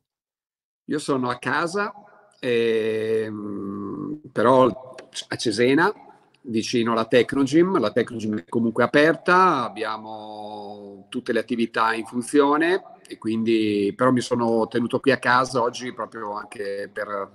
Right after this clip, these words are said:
altre attività che, come questo collegamento.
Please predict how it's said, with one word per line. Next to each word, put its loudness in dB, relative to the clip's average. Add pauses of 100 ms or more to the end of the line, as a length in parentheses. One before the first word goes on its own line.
(180)
altre -4
attività 0
che, -2 (320)
come -6
questo -10
collegamento. -6